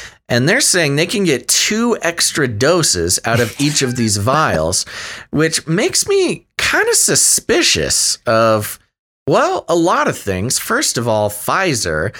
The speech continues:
Speaker 1: 'cause they bill per vial. Uh, I'm assuming they bill per vial or maybe per dose. I have no idea. It's just kind of funky.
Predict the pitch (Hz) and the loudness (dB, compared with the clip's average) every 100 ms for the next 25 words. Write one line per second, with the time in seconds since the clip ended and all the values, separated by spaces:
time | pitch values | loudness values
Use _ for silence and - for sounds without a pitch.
0 | - - - 139 156 143 135 123 143 175 | -16 -16 -8 -4 0 2 0 -2 0 2
1 | 190 180 156 - _ - - 143 147 139 | 2 2 2 -2 _ -12 -6 -2 2 2
2 | 131 110 101 104 113 131 95 80 76 101 | 2 0 -2 0 2 2 0 0 -2 -4
3 | - _ _ _ _ - 98 95 - 107 | -6 _ _ _ _ -4 -2 -2 -2 -2
4 | 92 - - 180 151 82 76 73 _ _ | -2 0 0 0 0 -2 -4 -6 _ _
5 | - 87 82 80 - 85 78 78 78 95 | -4 -2 0 -2 -4 -4 -2 -4 -2 0
6 | 110 110 101 95 98 92 95 - 92 87 | -2 -2 -4 -2 -2 -2 -4 -2 -4 -2
7 | 87 98 202 240 - - 147 165 107 113 | -2 0 0 0 -2 -2 -4 -2 -2 -2
8 | 113 101 107 160 87 - - - 226 415 | -2 -2 0 0 -2 -6 -16 -6 -2 0
9 | - - 294 - - - 233 - 65 - | 0 -2 -2 -2 -4 -4 -4 -4 -8 -8